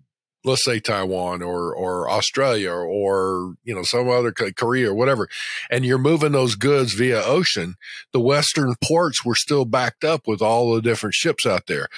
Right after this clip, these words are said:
Well, guess what? You're on the water. What do you do? It forces you to do things. Now, things are a bit more normalized.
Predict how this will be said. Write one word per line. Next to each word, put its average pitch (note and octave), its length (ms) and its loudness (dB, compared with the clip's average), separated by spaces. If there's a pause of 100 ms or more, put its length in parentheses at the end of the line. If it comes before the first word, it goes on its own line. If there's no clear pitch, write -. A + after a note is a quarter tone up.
(340)
Well, A2+ 120 -4
guess B2+ 320 0
what? D#3 280 0 (220)
You're A2+ 240 0
on A#2+ 120 0
the A#2 80 -2
water. C3 340 0 (420)
What A2 140 0
do A#2 60 0
you A#2 180 0
do? A#2 100 2
It A#2 240 0 (220)
forces D#3 480 0
you A#2 120 -4
to A2 160 -4
do B2+ 180 -2
things. E2 340 -6
Now, C3+ 580 -4 (280)
things D3+ 300 0
are C#3 220 2
a B2 80 2
bit A#2+ 240 -2
more A#2 240 0
normalized. G2 920 -2